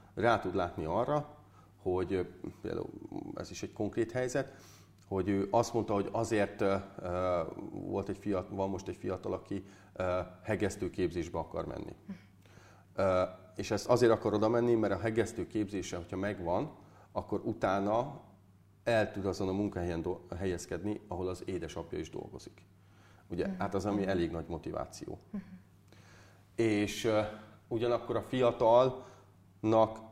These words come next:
Speaker 1: az erősségei az egyértelműen az emberi kapcsolataiban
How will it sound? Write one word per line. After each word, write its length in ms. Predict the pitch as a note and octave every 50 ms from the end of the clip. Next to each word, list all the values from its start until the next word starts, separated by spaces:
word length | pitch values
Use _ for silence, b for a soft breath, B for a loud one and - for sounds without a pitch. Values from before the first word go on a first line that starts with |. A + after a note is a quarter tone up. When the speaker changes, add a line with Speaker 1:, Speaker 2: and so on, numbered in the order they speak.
| - - - - - _ - _ _ _
Speaker 1:
az 160 | A2+ G#2+ - -
erősségei 1040 | - A#2 A#2 A2+ A2+ G#2+ G#2 - - - A2+ G#2 G2+ F#2+ G#2+ G2+ G2+ A2 A2 - - -
az 160 | G2+ G2 - -
egyértelműen 840 | A#2 A2+ G2 G2+ G#2+ G2+ G2 - G#2+ F#2+ F#2+ F#2 F#2 F#2 F#2 F#2
az 200 | F2+ F2+ F2+ F#2
emberi 360 | - G#2 G2+ G2+ G2 F#2 F2 E2
kapcsolataiban 920 | - F2+ F2 - - - F2+ E2+ - - E2+ E2+ D#2+ D2+ E2 E2 E2 D#2+